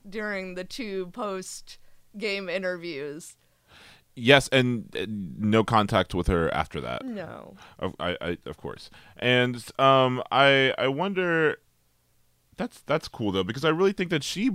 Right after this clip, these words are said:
Speaker 2: provided some of the best comic relief,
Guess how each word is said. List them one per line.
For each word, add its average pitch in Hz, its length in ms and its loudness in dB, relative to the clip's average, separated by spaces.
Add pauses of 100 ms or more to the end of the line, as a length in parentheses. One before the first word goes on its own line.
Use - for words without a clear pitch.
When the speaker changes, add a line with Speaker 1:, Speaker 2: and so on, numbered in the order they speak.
(140)
Speaker 2:
provided 101 680 4
some 110 240 0
of 98 140 0
the 95 100 4
best 107 520 2
comic 101 240 0
relief, 98 400 0